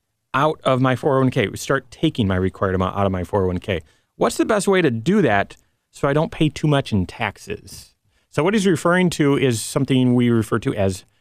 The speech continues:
required minimum distribution. And when you reach age seventy and a half, actually, by April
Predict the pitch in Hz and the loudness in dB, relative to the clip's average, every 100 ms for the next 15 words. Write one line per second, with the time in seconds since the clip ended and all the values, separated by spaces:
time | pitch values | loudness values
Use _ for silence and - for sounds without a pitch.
0 | - 107 - 123 120 117 110 113 113 107 | -6 -6 -4 -2 0 2 2 2 2 2
1 | 104 101 104 95 101 - 220 262 - _ | 0 -2 -2 0 0 0 0 0 -8 _
2 | _ _ - 107 107 107 110 117 113 110 | _ _ -4 0 2 2 2 2 2 2
3 | 127 151 - - 135 131 113 - 147 151 | 0 -2 -6 -2 0 0 -2 -2 0 2
4 | 170 160 147 120 131 170 - 107 104 - | 2 4 2 0 0 0 0 -2 -2 -2
5 | 101 107 117 - _ _ 92 85 101 98 | 0 0 -2 -10 _ _ -6 -4 -2 -2
6 | 131 180 190 | 0 -2 -2